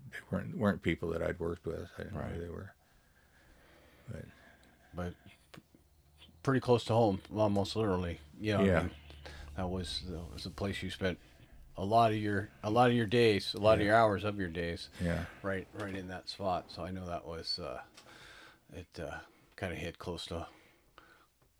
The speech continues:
Speaker 2: hit close to home for everybody.
Speaker 1: Yeah.
Speaker 2: Uh, but, but people that have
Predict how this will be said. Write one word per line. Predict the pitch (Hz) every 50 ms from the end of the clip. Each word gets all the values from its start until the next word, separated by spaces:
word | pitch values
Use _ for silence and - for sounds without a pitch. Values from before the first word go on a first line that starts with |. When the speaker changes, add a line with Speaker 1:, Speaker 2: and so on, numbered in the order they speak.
| _ -
Speaker 2:
hit | 92 98 123 143 139 113 110
close | - 143 131 123 -
to | 113
home | 101 101 95
for | - - 95
everybody. | 92 107 101 87 73 78 85 82 85 85 - - -
Speaker 1:
Yeah. | - 87 82 80 82 87 - -
Speaker 2:
Uh, | - 104
but, | 90 80 98 92 87 82 _ _ _ - - - - - - - - _ _ _ _ _ _ _
but | 98 101 -
people | - 110 104 - 98 95
that | 92 87
have | 101 107 104 98 -